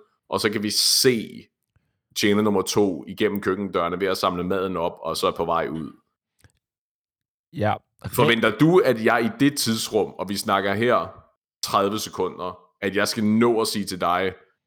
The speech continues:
Speaker 1: "Du skal selvfølgelig bare gå i gang med at spise," når vi kan
Speaker 2: Ja.
Speaker 1: se, at den er ved at ankomme?
Speaker 2: Det afhænger, om du kan se den. Så reglen er, hvis du ikke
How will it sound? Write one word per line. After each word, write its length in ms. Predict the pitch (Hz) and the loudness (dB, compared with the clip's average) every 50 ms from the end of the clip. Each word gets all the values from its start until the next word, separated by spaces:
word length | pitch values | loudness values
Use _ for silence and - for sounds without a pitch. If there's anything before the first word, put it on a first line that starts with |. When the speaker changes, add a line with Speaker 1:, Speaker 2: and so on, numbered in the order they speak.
| _ _ - | _ _ -8
Speaker 1:
"Du 60 | 104 | -8
skal 180 | 98 - 101 | -6 -4 -6
selvfølgelig 280 | 92 90 95 95 92 87 | -4 -4 -2 -2 0 2
bare 140 | 90 92 95 | 2 2 2
gå 120 | 95 92 | 2 0
i 40 | 90 | 0
gang 200 | 90 90 82 80 | 0 -2 -4 -4
med 80 | 85 85 | -6 -6
at 80 | 82 | -6
spise," 480 | - - 87 87 85 85 82 87 92 - - | -8 -8 -10 -10 -10 -8 -8 -8 -8 -6 -6
når 100 | 92 87 | -6 -6
vi 100 | 87 87 | -6 -4
kan 100 | - 87 | -6 -4
Speaker 2:
Ja. 20 | |
Speaker 1:
se, 420 | - - 104 - - 113 101 - - | -4 -2 0 2 2 2 0 0 -4
at 80 | 90 - | -6 -4
den 80 | 92 | -2
er 60 | 90 87 | -2 0
ved 120 | 85 85 | 2 2
at 120 | 82 76 | 0 0
ankomme? 460 | 78 80 85 82 - 82 - - 69 - - | -2 -4 -4 -2 -2 -2 -4 -4 -6 -4 -2
Speaker 2:
Det 180 | 127 143 143 - | 0 0 0 0
afhænger, 360 | 120 123 139 147 151 147 139 | 0 0 2 2 2 0 -2
om 100 | 135 120 | -2 -2
du 60 | 120 | -2
kan 100 | 107 110 | -2 -2
se 260 | 104 - - 123 117 | -2 -2 -2 -4 -4
den. 80 | 107 - _ - | -4 -8 _ -14
Så 200 | - - 135 131 | -8 -4 -2 -2
reglen 400 | - - 156 170 170 165 160 147 | -2 0 -2 -4 -4 -4 -6 -6
er, 200 | - 85 95 98 98 - - _ _ _ _ _ _ _ _ _ _ _ _ | -4 -2 -2 -2 -2 -4 -10 _ _ _ _ _ _ _ _ _ _ _ _
hvis 240 | - 117 113 - - | -2 -2 -2 -2 0
du 260 | - 151 147 139 - - | 0 2 2 2 0 -2
ikke 200 | - 151 165 - | -6 -6 -6 -8